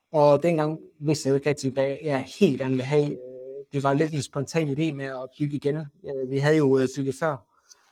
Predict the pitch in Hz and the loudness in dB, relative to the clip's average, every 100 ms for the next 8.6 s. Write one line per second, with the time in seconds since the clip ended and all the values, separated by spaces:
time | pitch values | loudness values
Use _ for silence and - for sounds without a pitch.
0 | _ - 156 143 135 131 131 135 - - | _ 2 6 8 8 4 -2 -4 -4 2
1 | 185 139 151 135 135 139 175 160 - 139 | 2 2 -2 -2 -2 0 0 -2 -4 -6
2 | 131 - 143 135 101 _ _ _ - 175 | -6 -6 -6 -6 -8 _ _ _ -2 6
3 | 143 143 139 139 135 - 151 - 185 170 | 8 8 6 2 -2 -6 -8 0 2 4
4 | 143 131 131 131 143 135 - 180 180 180 | 2 2 0 0 0 0 0 2 4 2
5 | 175 175 160 156 151 151 175 143 135 - | 0 -2 -2 0 -2 -2 -6 -4 -8 -6
6 | 156 143 123 131 - 127 190 190 - _ | -4 -2 -2 -6 -8 0 2 2 -2 _
7 | _ 151 147 139 139 151 151 135 127 123 | _ 2 6 6 4 0 0 0 0 0
8 | 143 147 156 185 165 139 | 0 2 4 4 4 0